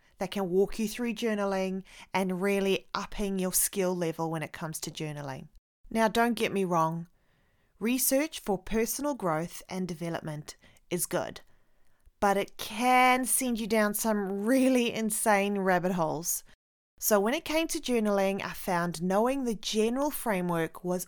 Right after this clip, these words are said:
all I needed. My suggestion at this point in the podcast is to grab a pen and paper, if you can,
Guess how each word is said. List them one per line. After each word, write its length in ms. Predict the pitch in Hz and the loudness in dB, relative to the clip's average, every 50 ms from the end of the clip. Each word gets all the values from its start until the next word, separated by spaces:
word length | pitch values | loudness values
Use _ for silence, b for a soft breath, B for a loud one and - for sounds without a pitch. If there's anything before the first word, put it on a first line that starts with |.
| - - | -8 -2
all 260 | - 185 185 185 180 175 | 0 2 2 2 2 2
I 100 | 165 165 | 0 -2
needed. 480 | 170 170 170 170 165 - 78 - - - _ _ _ _ _ _ _ _ _ _ _ _ _ _ _ _ _ _ _ _ _ _ _ _ - | -2 -4 -6 -6 -6 -6 -8 -10 -12 -16 _ _ _ _ _ _ _ _ _ _ _ _ _ _ _ _ _ _ _ _ _ _ _ _ -2
My 220 | 208 220 233 262 | 2 2 2 2
suggestion 800 | 277 - - 285 214 - 214 202 202 - - - 190 175 170 175 - - | 2 0 -2 -2 0 2 2 2 2 0 -2 0 0 0 0 -2 -4 -6
at 160 | 190 - _ | -8 -6 _
this 220 | - 208 208 - | -4 -4 -4 -4
point 320 | - - - 190 175 165 - | -4 -6 -4 -4 -4 -4 -4
in 100 | - 180 | -4 -6
the 60 | 175 | -6
podcast 840 | 170 - 185 180 175 - - 185 170 156 151 151 - - - - - - | -4 -4 -4 -4 -4 -4 -4 0 0 0 0 0 -2 -6 -8 -8 -8 -6
is 380 | - 175 170 165 160 160 156 - | -4 -4 -2 -4 -4 -6 -6 -8
to 120 | - - | -8 -8
grab 460 | - - 180 185 180 175 170 170 - - | -6 -2 0 0 2 2 0 0 -2 -6
a 120 | 175 170 | -8 -8
pen 200 | - - 196 190 | -6 -6 -4 -4
and 140 | 226 254 247 | -4 -4 -4
paper, 500 | 208 180 156 - - 135 135 165 233 - _ - | -4 -4 -4 -4 -4 -6 -6 -6 -6 -10 _ -12
if 160 | - 170 - | -10 -6 -4
you 80 | 240 262 | -4 -4
can, 420 | - - 196 - - 160 185 233 | -4 -4 -6 -6 -6 -6 -8 -10